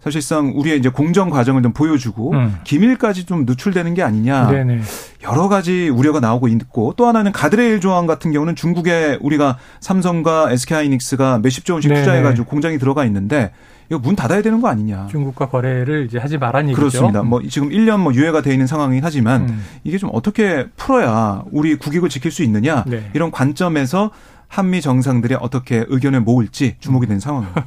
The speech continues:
Speaker 2: <laughs> 그래, 그래서 미국의 시장주의에 이게 맞느냐 하는 게 이익 환수 조항도 있더라고요.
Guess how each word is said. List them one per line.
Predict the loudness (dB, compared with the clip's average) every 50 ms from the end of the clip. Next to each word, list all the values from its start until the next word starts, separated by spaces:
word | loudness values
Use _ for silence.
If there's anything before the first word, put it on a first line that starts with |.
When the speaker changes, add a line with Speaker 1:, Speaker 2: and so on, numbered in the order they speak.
| -6
Speaker 2:
<laughs> | -8 -8 -8
그래, | -8 -8 -6 -6 -6 -8 -12 -18 -20 -20 -10
그래서 | -6 -4 -4 -2 -2 -4 -6 -8 -10 -20 -20 -8 -4
미국의 | 0 0 2 2 0 0 0 -2 -2
시장주의에 | -2 -2 0 2 2 2 0 0 0 0 2 2
이게 | 2 0 0 0
맞느냐 | -2 -2 0 0 2 2 2 2 2 2
하는 | 0 0 0
게 | 0 -2 -2 -4 -8 -14 -16 -18 -18 -20 -20 -20 -20 -20 -20 -8 -2
이익 | 0 0 2 2 0 0 2
환수 | 2 2 4 4 2 2 2 2 0
조항도 | 0 0 2 2 2 0 0
있더라고요. | -2 -4 -6 -8 -8 -8 -8 -8 -8 -8 -8 -10